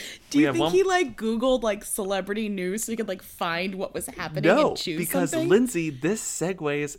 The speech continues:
Speaker 2: into my s-, uh, second favorite fact, which
Speaker 1: <sighs>
Speaker 2: is he was at one time and may still be a subscriber to Us Weekly.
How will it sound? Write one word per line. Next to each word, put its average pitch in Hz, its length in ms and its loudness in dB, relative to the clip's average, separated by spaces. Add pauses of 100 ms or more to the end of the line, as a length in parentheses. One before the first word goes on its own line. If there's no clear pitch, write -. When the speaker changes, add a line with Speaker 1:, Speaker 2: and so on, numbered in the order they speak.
Speaker 2:
into 143 720 -4 (760)
my 127 220 -4
s-, - 240 -10 (380)
uh, 123 220 -2
second - 420 -8
favorite 139 320 -4
fact, 208 400 -4
which 151 160 -6
Speaker 1:
<sighs> - 0 -
Speaker 2:
is 185 320 0 (400)
he 190 340 -4
was 156 380 0
at 151 100 -2
one 151 300 -2
time 160 520 -4
and 120 220 -4
may 131 160 -2
still 147 380 -2
be 127 380 -8 (220)
a 123 120 0
subscriber 156 840 -4
to 165 540 -2 (640)
Us 160 240 2
Weekly. 139 500 -2